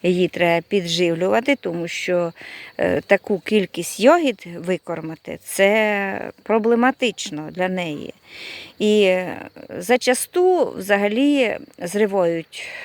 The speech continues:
е, перший ще два тижні десь ягоду, а потім уже зрізають прямо із, ну, отакі китиці із мілкими ягодками і засушують їх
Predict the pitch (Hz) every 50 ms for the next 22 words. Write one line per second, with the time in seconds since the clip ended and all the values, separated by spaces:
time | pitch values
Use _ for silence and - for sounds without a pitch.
0 | - 185 175 - 170 175 170 170 175 175 - - - - - - - - 202 196
1 | 185 - - - - 180 170 170 170 165 160 156 151 - - - - - 170 165
2 | 156 - 160 175 185 214 190 - - - 185 170 156 151 165 165 151 156 160 -
3 | - - 226 277 330 311 302 294 240 269 262 - - - - - - - 180 -
4 | - 240 277 254 - 208 185 175 170 170 170 185 202 208 208 202 - - - -
5 | - - - - - 190 180 202 208 220 196 180 196 185 175 170 170 165 - -
6 | - 180 180 185 180 175 175 170 165 165 165 - - - 180 180 170 170 165 156
7 | 156 - - - - - - - - 226 202 165 165 170 - 165 - - 151 -
8 | - 262 302 - - 269 - - - - 262 254 - - - - - - - -
9 | - 226 196 208 214 220 208 202 - 214 220 208 208 196 190 202 196 202 202 190
10 | - - - 185 180 180 180 175 - - - 190 185 165 170 165 160 - - -
11 | 196 233 247 - - 220 208 185 - - - 165 180 196 202 - - -